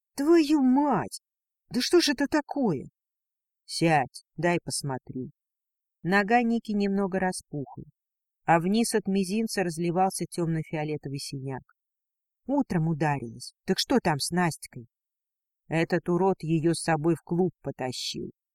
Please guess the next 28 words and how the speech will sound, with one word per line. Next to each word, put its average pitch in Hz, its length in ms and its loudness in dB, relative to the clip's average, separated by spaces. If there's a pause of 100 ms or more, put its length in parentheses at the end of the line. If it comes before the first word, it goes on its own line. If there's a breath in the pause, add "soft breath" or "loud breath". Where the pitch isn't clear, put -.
(140)
Открыв 165 460 -2
морозилку, 165 680 0
коротко 175 440 -2
обрисовал 147 560 -2
ситуацию 135 720 -8
я. 123 140 -6 (360)
В - 120 -20
какой 214 420 0
ещё 156 340 -2
клуб? 156 340 -4 (380)
В 135 140 -4
ночной. 175 840 2 (320)
Есть 190 400 4
там 147 200 0
один 143 360 -2
пафосный, 147 760 0 (340)
на 151 120 -4
Профсоюзке. 156 920 -4 (800)
Я 190 200 0
достал 196 420 0
упаковку 180 580 0
овощной 170 480 -2
смеси 202 440 -4
и 147 40 -4
приложил 151 520 -2
к - 100 -12
месту 156 360 -6
ушиба, 139 460 -10